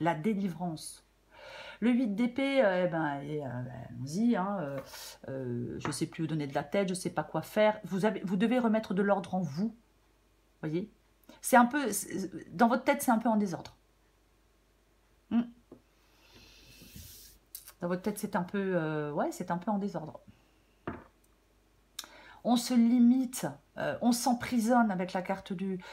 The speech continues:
euh, du huit d'épée. C'est vraiment, euh, euh,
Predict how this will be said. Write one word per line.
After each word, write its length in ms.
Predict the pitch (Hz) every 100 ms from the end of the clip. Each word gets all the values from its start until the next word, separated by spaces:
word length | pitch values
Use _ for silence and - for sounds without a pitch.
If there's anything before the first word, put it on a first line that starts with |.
| - -
euh, 120 | 175
du 140 | 165
huit 260 | 185 190 160
d'épée. 340 | 190 190 202
C'est 200 | 185 208
vraiment, 480 | 175 190 208 240 226
euh, 220 | 185 170 175 - - _ -
euh, 320 | 90 -